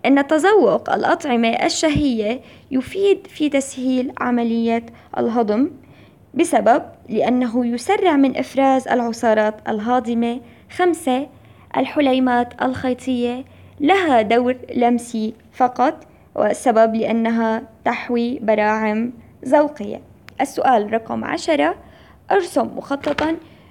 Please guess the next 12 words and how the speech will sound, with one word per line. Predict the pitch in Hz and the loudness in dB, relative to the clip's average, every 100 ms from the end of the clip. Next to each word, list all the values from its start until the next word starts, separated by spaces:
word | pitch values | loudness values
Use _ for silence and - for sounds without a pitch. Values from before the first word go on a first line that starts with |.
| - | -6
يوضح | 190 214 233 277 - | 0 2 2 -2 0
مسار | 302 302 277 302 415 359 | -2 0 -4 -4 0 2
انتقال | 214 220 240 - 262 254 - | 2 -2 -8 0 2 2 0
الاهتزازات | - - 233 254 226 240 240 214 214 | -2 -4 -4 -4 2 2 4 2 -2
الصوتية | 240 - 240 - 233 220 - | -8 -4 -6 -6 -6 -4 -4
من | - 277 | -2 -2
الصوان | 311 - 330 320 330 339 359 - - - | -2 -2 0 2 0 -2 -8 -16 -10 0
إلى | 254 | 2
الخلايا | 214 247 247 247 240 233 | 2 0 0 2 2 0
السمعية | 262 - 262 247 254 240 240 | -4 -4 -4 -2 -2 -2 -4
في | - 240 240 - | -6 -8 -6 -2
الحلزون. | 269 285 269 226 196 185 | 0 0 -2 -2 -4 -6